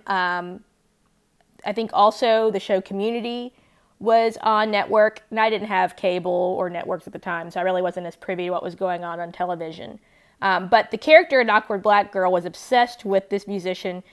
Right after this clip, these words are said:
Childish Gambino. And that is the alter ego of Donald Glover. And so Donald Glover, uh, his, his brand in particular of, of, of hip-hop was this kind of black nerd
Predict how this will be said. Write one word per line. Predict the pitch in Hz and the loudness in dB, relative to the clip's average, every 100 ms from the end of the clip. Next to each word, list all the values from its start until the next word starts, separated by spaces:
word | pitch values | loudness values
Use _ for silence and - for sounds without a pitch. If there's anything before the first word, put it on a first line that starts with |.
| _ _ _ | _ _ _
Childish | - 180 185 - | 0 2 0 -4
Gambino. | 214 214 330 269 165 - _ _ _ _ _ _ _ | -4 -2 -2 -2 -6 -12 _ _ _ _ _ _ _
And | - | -4
that | 202 269 254 | 2 2 4
is | 220 214 196 | 2 0 -2
the | 185 185 180 175 175 180 - | -4 -2 -4 -4 -6 -8 2
alter | 190 190 226 | 2 2 -4
ego | 208 196 190 | -2 2 2
of | - 180 | 2 0
Donald | 175 165 180 | -2 -4 0
Glover. | 294 180 - _ _ _ _ _ _ | 0 0 -6 _ _ _ _ _ _
And | - | -18
so | 180 | -6
Donald | 185 190 349 285 | 0 4 4 4
Glover, | 240 220 202 196 208 208 _ _ _ | 4 6 8 6 6 0 _ _ _
uh, | 185 180 175 170 | -4 0 0 -2
his, | - 233 214 202 | 0 4 4 0
his | - 190 | -6 -8
brand | 175 233 269 226 | 2 6 6 4
in | 185 | 0
particular | 185 - 202 202 175 156 156 - | -6 -10 -6 -4 -4 -6 -8 -4
of, | 180 170 170 - | -2 -2 -4 -8
of, | - 175 _ _ _ _ - | -8 -8 _ _ _ _ -4
of | 175 | -4
hip-hop | - 233 - 175 160 - | -2 -6 -2 -4 -4 -6
was | 185 190 185 180 180 | 2 6 6 4 -2
this | - 185 180 | -4 -6 -6
kind | - 190 180 | -4 -4 -4
of | 185 | -8
black | - 220 226 220 | 2 6 6 4
nerd | 196 190 185 175 175 | -2 0 0 -2 -4